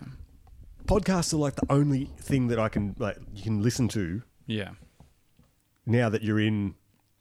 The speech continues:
Speaker 1: people are i-, in lockdown, isolation, quarantine, whatever the fuck you wanna call it. And every podcast, or every podcast I've been listening to in the, like, entertainment slash comedy world.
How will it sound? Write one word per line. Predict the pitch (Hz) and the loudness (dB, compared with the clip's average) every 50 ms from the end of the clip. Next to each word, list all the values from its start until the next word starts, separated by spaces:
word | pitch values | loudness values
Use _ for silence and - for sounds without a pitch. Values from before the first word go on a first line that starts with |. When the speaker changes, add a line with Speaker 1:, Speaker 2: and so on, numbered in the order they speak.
| _ - | _ -8
Speaker 1:
people | - 123 113 101 98 | -6 -4 -2 -2 -2
are | 98 98 101 98 | -2 -2 -4 -6
i-, | - 104 110 95 - 117 110 - | -8 -10 -10 -10 -10 -10 -8 -4
in | 113 101 95 | -2 0 0
lockdown, | 104 101 - - 113 107 104 98 98 | 0 0 0 0 -2 -2 0 0 0
isolation, | 98 95 - - 92 92 95 90 - - 95 90 | -2 -2 -4 -4 -6 -6 -6 -6 -6 -6 -8 -8
quarantine, | 90 - 95 90 90 82 87 90 90 90 | -6 -4 -4 -4 -4 -4 -6 -6 -6 -4
whatever | 92 107 120 110 123 | -2 -2 -2 -2 -2
the | 110 | -4
fuck | 92 - - 95 - - | -6 -6 -8 -10 -8 -8
you | 87 | -8
wanna | 87 82 82 | -8 -8 -8
call | - - 92 92 82 - | -8 -6 -6 -6 -6 -8
it. | - - - _ _ _ _ _ _ _ _ _ _ _ _ _ _ _ _ _ _ _ _ _ _ _ _ _ _ _ _ _ _ _ _ _ _ _ _ _ _ _ _ | -12 -16 -20 _ _ _ _ _ _ _ _ _ _ _ _ _ _ _ _ _ _ _ _ _ _ _ _ _ _ _ _ _ _ _ _ _ _ _ _ _ _ _ _
And | - 120 113 117 113 - - | -10 -8 -8 -8 -10 -10 -8
every | - 135 139 123 120 135 135 123 | -6 -4 -4 -2 -2 -2 -2 -2
podcast, | - - 117 117 104 - - 95 95 107 - - | -2 -2 -4 -4 -6 -6 -6 -4 -4 -4 -4 0
or | - | 2
every | 151 180 190 185 | 4 6 6 6
podcast | - 175 143 127 - 120 107 - - | 6 6 4 4 4 2 2 4 4
I've | 117 123 127 | 4 6 6
been | 127 139 117 107 | 6 6 6 6
listening | 107 95 - 95 87 82 78 | 4 4 2 0 0 -2 -4
to | 85 82 82 - _ _ _ _ _ _ _ _ _ - | -6 -8 -10 -12 _ _ _ _ _ _ _ _ _ 0
in | - 127 120 117 110 | 4 6 6 6 6
the, | 113 110 107 104 104 110 | 6 6 6 4 4 2
like, | - 107 101 - | 2 0 0 2
entertainment | - 113 101 107 - - 101 107 101 101 95 95 - - | 0 0 0 -2 -2 -2 0 2 2 2 0 -2 -4 -6
slash | - - 101 92 - - | -4 -2 -2 -2 -4 -4
comedy | - - 107 107 101 92 95 | -2 -2 -2 -2 -2 -2 -4
world. | 87 87 90 87 85 82 85 - - | -4 -4 -4 -6 -6 -8 -12 -14 -16